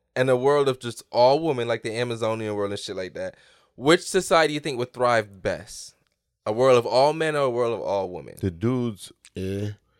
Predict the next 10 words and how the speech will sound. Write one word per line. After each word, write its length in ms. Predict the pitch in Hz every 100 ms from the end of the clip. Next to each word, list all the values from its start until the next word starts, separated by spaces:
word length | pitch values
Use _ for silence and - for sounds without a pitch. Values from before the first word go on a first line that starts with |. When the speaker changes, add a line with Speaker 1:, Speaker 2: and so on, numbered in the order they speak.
| _ -
Speaker 2:
The 100 | 101
du-, 180 | 110
no, 220 | 90 92 73
I 80 | 80
wouldn't 300 | 110 107 95
say 260 | 104 92 -
the 120 | 82 85
dudes 800 | 80 104 117 117 107 - - _ _ _ _ _ _ _ _ _ _ _
would 160 | 82 80 _
probably 800 | 101 95 90 87 87 90 85